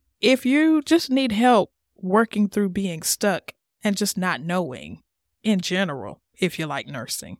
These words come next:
jump on a thirty-minute call with me. Or if you need to figure out within your specific work on how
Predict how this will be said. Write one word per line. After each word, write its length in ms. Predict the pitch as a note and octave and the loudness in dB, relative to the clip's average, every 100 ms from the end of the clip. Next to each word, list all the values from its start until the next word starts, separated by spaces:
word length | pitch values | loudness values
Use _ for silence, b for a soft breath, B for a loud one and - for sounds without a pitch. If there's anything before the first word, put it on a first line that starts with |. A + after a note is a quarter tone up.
| - | 0
jump 220 | D#4+ F4 | 0 0
on 140 | F4 | -2
a 60 | C4+ | 0
thirty-minute 420 | G#3 F#3+ E3 - | 0 0 -4 -10
call 280 | - D3+ D3 | -8 -8 -10
with 220 | D#3+ - | -14 -16
me. 220 | - - - | -20 -14 0
Or 100 | B3 | 2
if 140 | B3 | 2
you 80 | B3+ | 0
need 200 | C4 A#3+ | -2 0
to 80 | G3+ | 0
figure 340 | - G#3 G#3 | 2 2 4
out 180 | G3 F#3 - | 4 2 0
within 400 | G3 G3+ G3+ G#3+ | -2 0 2 2
your 300 | G3 G#3+ B3+ | 4 4 2
specific 680 | - G3 - F3 - - - | 0 -2 -2 -4 -6 -10 -6
work 360 | E3+ C3+ - - | -6 -4 -8 -10
on 180 | E3 D3+ | -10 -8
how 500 | - D#3+ C#3+ A#2 | -4 -2 -2 -6